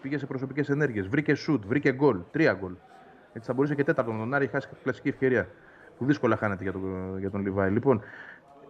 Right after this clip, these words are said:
το βάζω σαν σκέψη και από εδώ και πέρα βλέπουμε. Δεν ξέρω τι έχει στο μυαλό του Αλμέιδα, αλλά αυτό το παιδί μου φαίνεται ότι όταν παίζει εκεί,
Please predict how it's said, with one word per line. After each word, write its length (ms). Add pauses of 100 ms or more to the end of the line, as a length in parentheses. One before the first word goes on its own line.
το 120
βάζω 200
σαν 140
σκέψη 400
και 60
από 100
εδώ 100
και 100
πέρα 180
βλέπουμε. 380
Δεν 120
ξέρω 200
τι 60
έχει 100
στο 80
μυαλό 220
του 60
Αλμέιδα, 440
αλλά 280
αυτό 180
το 100
παιδί 180
μου 100
φαίνεται 300
ότι 200
όταν 220
παίζει 220
εκεί, 380